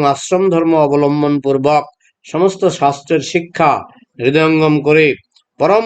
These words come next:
পুরুষার্থ সাধন করা সম্ভব হবে না। বর্ণাশ্রম সমাজ ব্যবস্থা মানুষকে পারমার্থিক স্তরে উন্নীত করার সর্বশ্রেষ্ঠ পন্থা, কিন্তু কলিযুগের প্রভাবে এই বর্ণাশ্রম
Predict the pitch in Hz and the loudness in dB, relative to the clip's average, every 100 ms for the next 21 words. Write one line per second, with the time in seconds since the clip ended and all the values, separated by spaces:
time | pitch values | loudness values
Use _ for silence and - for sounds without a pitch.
0 | 208 196 175 175 170 165 135 131 139 139 | -2 -4 0 -2 0 -4 -2 -2 -2 -2
1 | 135 135 131 - 123 123 120 123 123 _ | 0 0 -2 -4 -4 0 0 0 -4 _
2 | _ _ 107 113 131 156 131 92 _ _ | _ _ -4 0 0 0 0 -6 _ _
3 | _ _ _ _ _ - _ _ _ _ | _ _ _ _ _ -20 _ _ _ _
4 | _ _ _ 120 147 180 226 240 - 247 | _ _ _ 0 0 4 2 2 0 0
5 | 233 208 175 180 190 185 165 156 165 165 | 0 0 0 2 2 2 0 0 0 -2
6 | - 160 117 92 _ _ _ - 117 151 | -2 0 0 -6 _ _ _ -6 -2 0
7 | 170 - - 156 143 151 185 220 233 - | -2 -4 -2 -2 0 0 2 2 2 0
8 | 233 226 - 185 175 165 156 165 165 160 | -4 -4 0 2 4 2 2 4 2 0
9 | 151 151 151 143 135 - _ _ - 151 | 0 2 4 2 -2 -14 _ _ -4 -2
10 | 143 147 143 151 131 - 127 113 120 123 | 0 -2 -4 -8 -6 -4 -2 -2 -4 -4
11 | 120 143 123 - _ _ - _ _ 147 | 0 0 0 -4 _ _ -20 _ _ -2
12 | 151 151 151 175 180 190 196 175 165 156 | 0 2 2 2 2 4 2 0 -2 0
13 | 165 185 208 175 104 _ _ _ - 151 | 2 2 2 0 -4 _ _ _ -2 0
14 | 131 143 151 180 190 - 190 | 2 2 2 2 0 0 0